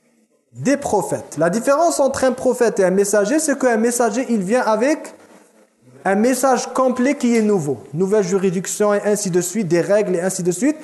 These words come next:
Un prophète, il vient pour faire revivre, pour appeler les gens au dernier message d'un messager, d'un rasoul qui a été envoyé avant lui. Vous comprenez ?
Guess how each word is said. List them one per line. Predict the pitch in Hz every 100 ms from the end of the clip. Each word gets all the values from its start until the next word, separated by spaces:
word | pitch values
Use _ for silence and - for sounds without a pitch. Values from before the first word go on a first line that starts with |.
| - -
Un | 247
prophète, | - 269 262 285 302 240
il | 226
vient | 175 254
pour | 277 233 269 320 - - _
faire | - 220 214
revivre, | 170 226 180 262 247
pour | - 190 190
appeler | 220 233 208
les | 202 196
gens | 170 269 - - - _ _ _
au | 170
dernier | 165 214 202 214 285 - - _ _ _
message | 175 180 214 226 165
d'un | 175
messager, | 190 190 175 160
d'un | 165 160
rasoul | 147 147 233 226
qui | 190
a |
été | 175 175
envoyé | 165 156 151 214 294 - - - _ _
avant | 208 175 175
lui. | 123 87 -
Vous | 113
comprenez ? | - 180 185 220 320